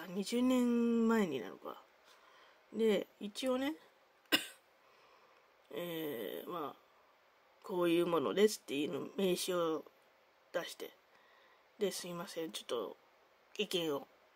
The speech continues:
コメントをお願いします」っつったら、「まあ、答えられないんですよ」と。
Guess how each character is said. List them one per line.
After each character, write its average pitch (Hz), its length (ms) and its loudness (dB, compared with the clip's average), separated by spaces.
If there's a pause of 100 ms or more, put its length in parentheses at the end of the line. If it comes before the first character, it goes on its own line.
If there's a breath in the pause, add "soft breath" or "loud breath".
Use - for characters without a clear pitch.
(320)
コ - 100 -8
メ 180 160 -2
ン 180 80 -2
ト 165 360 4
を - 20 0
お 165 80 -2
願 175 200 0
い 151 60 -2
し - 140 -8
ま 240 100 -2
す」 - 240 -10
っ - 20 -16
つ - 60 -18
っ - 40 -20 (100)
た 254 100 -2
ら、 277 300 2 (800 loud breath)
「ま 254 80 0
あ、 214 40 0
答 196 300 2
え 190 40 6
ら 185 140 6
れ 185 120 8
な 156 120 0
い 143 40 -2
ん - 20 -4
で 135 80 -2
す - 160 -6
よ」 160 180 -6
と。 - 80 -18